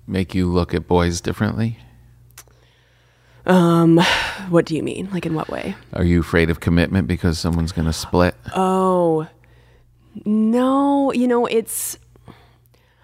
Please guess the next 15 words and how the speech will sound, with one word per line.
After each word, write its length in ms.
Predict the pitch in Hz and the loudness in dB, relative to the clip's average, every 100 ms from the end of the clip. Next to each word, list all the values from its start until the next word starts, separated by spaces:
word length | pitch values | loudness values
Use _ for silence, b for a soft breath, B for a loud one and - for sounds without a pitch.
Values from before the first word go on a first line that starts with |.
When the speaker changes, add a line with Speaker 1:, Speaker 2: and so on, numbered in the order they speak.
| b - | b -12
Speaker 2:
I 80 | 208 | -12
think 500 | - - 277 320 - | -10 0 2 2 0
when 340 | 233 240 233 | 0 2 4
I 100 | 208 | 4
look 320 | 180 196 190 | 4 2 2
at, 240 | - - 208 | -2 -2 0
so 120 | 233 | 2
my 160 | 208 190 | 4 2
dad 400 | 208 214 214 170 | 2 2 2 4
married, 920 | 170 170 160 160 160 151 147 156 - _ _ - | 4 4 4 4 2 0 -4 -6 -14 _ _ -4
um, 420 | 143 143 143 147 - - | -2 -2 -6 -10 -14 -6
the 120 | 165 156 | 0 0
woman 480 | 147 139 135 139 | 0 -2 -4 -4
that 160 | 135 123 | -4 -6
he, 560 | - 127 120 117 120 | -10 -12 -10 -10 -12